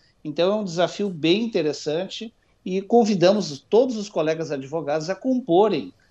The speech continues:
a Associação Brasileira de Advogados, é uma, é uma instituição que nós, ah,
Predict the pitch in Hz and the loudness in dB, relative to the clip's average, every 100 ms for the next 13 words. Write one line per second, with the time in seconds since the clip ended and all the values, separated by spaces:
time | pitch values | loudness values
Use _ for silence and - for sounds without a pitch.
0 | _ 135 - 165 160 143 175 160 147 139 | _ -12 -6 -6 -4 -4 -2 0 -2 0
1 | 147 135 123 131 190 151 170 180 - _ | 0 0 -4 -2 0 4 4 2 -4 _
2 | _ _ - 160 165 156 151 156 156 156 | _ _ -2 0 2 2 2 0 0 -2
3 | - - 151 - 151 147 139 139 - - | -4 -4 -2 0 -2 0 -2 -2 -4 -8
4 | - - _ - 139 135 | -12 -20 _ -2 2 2